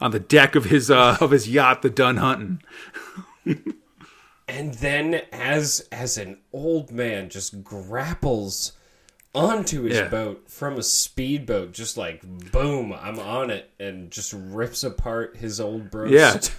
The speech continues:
Speaker 1: boards a ship,
Speaker 2: <laughs>
Speaker 1: confronts Stogie.
Speaker 2: Just stabs him in
Speaker 1: Yes,
Speaker 2: half.
Speaker 1: well, n-, not before Stogie says that they gambled all of his twenty-seven billion dollars away. He's got nothing left. Uh, s-,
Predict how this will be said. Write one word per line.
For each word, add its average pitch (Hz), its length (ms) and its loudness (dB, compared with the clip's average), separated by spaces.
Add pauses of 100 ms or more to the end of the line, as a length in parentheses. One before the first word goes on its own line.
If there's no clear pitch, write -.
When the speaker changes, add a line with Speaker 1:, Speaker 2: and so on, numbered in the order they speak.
Speaker 1:
boards 151 300 8
a - 20 2
ship, 160 300 6
Speaker 2:
<laughs> - 40 -8
Speaker 1:
confronts 147 460 4
Stogie. 156 480 6
Speaker 2:
Just 196 120 -4
stabs 165 400 -4
him - 80 -12
in - 40 -2
Speaker 1:
Yes, 147 280 6
Speaker 2:
half. 151 60 -6
Speaker 1:
well, 151 320 10
n-, 147 160 -4 (120)
not 156 200 8
before 156 400 8
Stogie 135 440 8
says 127 240 6
that 117 80 -8
they 131 100 6
gambled 123 540 2
all 123 400 6
of 120 60 2
his 123 140 4
twenty-seven 120 560 2
billion 110 280 4
dollars 104 420 0
away. 104 460 0 (100)
He's 104 120 -8
got 110 180 0
nothing 123 420 2
left. 110 420 -2 (800)
Uh, 123 120 -8 (160)
s-, - 220 -10